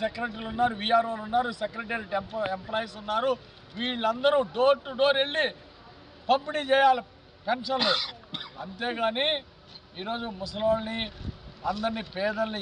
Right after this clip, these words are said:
ఇబ్బంది పెట్టడం, పెన్షన్ల కోసం వచ్చి ఎండలో క్యూల్లో నిలబడి ఈరోజు ఎండలో ఇబ్బంది పడి ప్రజల్ని ఇబ్బంది పెట్టద్దని మేము కోరుతున్నాము. అవసరమైతే చీఫ్ సెక్రటరీ జవహర్ రెడ్డిని మార్చాలా,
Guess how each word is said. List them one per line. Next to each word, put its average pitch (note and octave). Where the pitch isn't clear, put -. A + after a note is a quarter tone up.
ఇబ్బంది G#3
పెట్టడం, G#3
పెన్షన్ల A3
కోసం G#3
వచ్చి G#3
ఎండలో A3
క్యూల్లో A3
నిలబడి G#3
ఈరోజు G3+
ఎండలో G#3+
ఇబ్బంది G#3
పడి G#3
ప్రజల్ని G#3+
ఇబ్బంది G#3
పెట్టద్దని F#3+
మేము E3
కోరుతున్నాము. D#3+
అవసరమైతే G#3
చీఫ్ A3
సెక్రటరీ G#3+
జవహర్ A3+
రెడ్డిని A3+
మార్చాలా, A#3